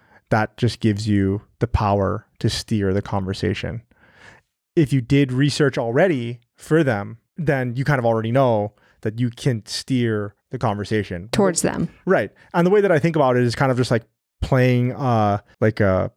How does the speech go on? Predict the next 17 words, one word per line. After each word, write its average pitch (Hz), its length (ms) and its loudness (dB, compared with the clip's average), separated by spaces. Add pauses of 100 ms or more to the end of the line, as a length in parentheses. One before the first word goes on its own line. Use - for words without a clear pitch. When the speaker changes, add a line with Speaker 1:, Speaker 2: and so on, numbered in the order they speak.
(160)
Speaker 1:
card 120 300 0
game 92 260 0
or 95 60 -4
something, 101 240 -6
right? 101 260 0
Like, 110 200 -2
you 117 100 4
have 107 160 0
your 110 100 -2
hand 107 540 -2 (140)
and 104 300 -6 (220)
you're 127 200 2
playing 113 280 0
against 107 280 0
the 110 80 0
other 101 100 0
person. 107 600 0